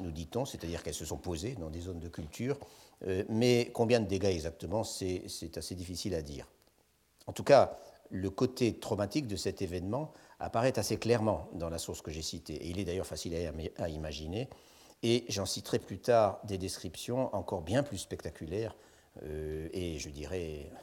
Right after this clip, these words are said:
encore bien plus dégoûtantes, euh, que ce qu'on trouve dans le Tzu Zhengti Wenlu. <coughs> Seize cent trente-huit est donc une année de sécheresse et de sauterelles, et nous avons aussi vu que la pression fiscale ne diminue pas pour autant, en particulier,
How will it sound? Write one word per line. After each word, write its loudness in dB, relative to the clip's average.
encore -6
bien -4
plus -10
dégoûtantes, -4
euh, -2
que -4
ce -2
qu'on -4
trouve 0
dans -2
le -4
Tzu -6
Zhengti -4
Wenlu. 0
<coughs> 12
Seize 2
cent 6
trente-huit 4
est 4
donc 4
une 6
année 10
de 4
sécheresse 4
et 4
de -8
sauterelles, 4
et 4
nous 2
avons 4
aussi -2
vu -2
que 4
la -4
pression 4
fiscale 0
ne 0
diminue 0
pas 4
pour 2
autant, -4
en -10
particulier, -4